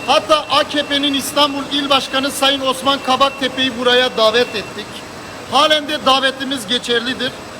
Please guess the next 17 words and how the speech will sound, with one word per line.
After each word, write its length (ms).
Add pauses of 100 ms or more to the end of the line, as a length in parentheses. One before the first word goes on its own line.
(160)
Yalnız 420
bir 120
şartla 560 (540)
Tevfik 480
Göksu'yu 480 (100)
da 120
mutlaka 640
yanına 340
alıp 280
getirmesi 540
gerekiyor. 400 (500)
Çünkü 260
ikinci 380
defa 240 (520)
Tevfik 360
Göksu'yla 540 (140)
uğraşamam. 480